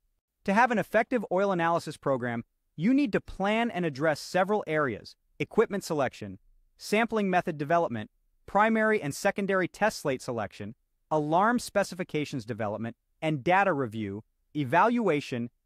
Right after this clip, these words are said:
and corrective action. Now let's talk about the types of oil analysis tools.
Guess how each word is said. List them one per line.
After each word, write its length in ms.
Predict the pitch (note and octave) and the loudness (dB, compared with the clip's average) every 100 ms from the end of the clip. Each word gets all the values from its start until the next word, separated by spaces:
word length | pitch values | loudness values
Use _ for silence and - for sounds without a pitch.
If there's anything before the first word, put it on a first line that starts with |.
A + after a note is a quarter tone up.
| - | -6
and 140 | C#3 | -6
corrective 480 | - C3+ C#3 - A#2+ - | -4 0 0 0 -6 -4
action. 460 | B2 - G2+ - _ _ _ _ _ | -6 -6 -12 -16 _ _ _ _ _
Now 120 | D#3+ | 2
let's 180 | G#3 C4+ | 2 2
talk 200 | - C#4+ | 2 2
about 200 | A#3+ A3 | 4 2
the 80 | G#3 | 2
types 340 | - E3 E3+ | -2 -2 0
of 100 | D3 - | -4 -6
oil 440 | D3 D#3 E3 D#3+ - - | -2 2 2 0 -2 -6
analysis 640 | C#3 C#3 C#3+ C#3 - A2+ | -2 0 0 0 -6 -14
tools. 520 | - A#2 G#2 - - | -10 -10 -10 -14 -20